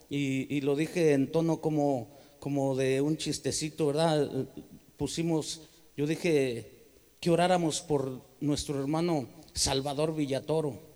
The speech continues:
y Pedro Grimaldo. Pero lo dije para ver si estaban atentos, hermano, ¿verdad? Yo sé que mi hermano se llama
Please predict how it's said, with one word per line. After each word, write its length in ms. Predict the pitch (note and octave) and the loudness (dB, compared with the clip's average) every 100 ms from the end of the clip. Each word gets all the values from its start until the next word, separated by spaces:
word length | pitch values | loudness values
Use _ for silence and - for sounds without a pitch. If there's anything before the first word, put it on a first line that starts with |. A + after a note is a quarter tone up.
| - - _ _ - _ _ _ _ | -20 -20 _ _ -20 _ _ _ _
y 120 | B2+ C#3+ | -6 0
Pedro 340 | D#3 D3+ D3+ | 2 4 2
Grimaldo. 600 | C3 C#3 D3+ D#3+ D3+ C3 - - - - - - | 2 2 2 -2 -4 -6 -12 -20 -20 -20 -20 -6
Pero 180 | D3+ E3+ | 2 6
lo 120 | F3 | 8
dije 180 | G3 G#3 | 8 4
para 240 | F3 D#3+ | 6 6
ver 140 | F3 F3 | 6 6
si 100 | E3+ | 2
estaban 380 | - F3+ F3+ | 4 4 6
atentos, 560 | C3+ - E3 F#3 D#3 C#3+ | 4 4 4 4 -2 -2
hermano, 340 | D3 C#3+ C#3+ | 0 0 0
¿verdad? 240 | C#3 E3 D#3+ - - - - - | 2 0 -2 -12 -20 -20 -16 -2
Yo 120 | D#3+ | 2
sé 180 | A3 G#3 | 2 4
que 100 | G#3 | 6
mi 100 | F3 | 6
hermano 640 | E3 F3+ F#3+ E3+ D3 C3 | 4 4 2 4 2 0
se 160 | A#2+ D3 | -4 0
llama 400 | D#3 E3 D#3 | 0 2 0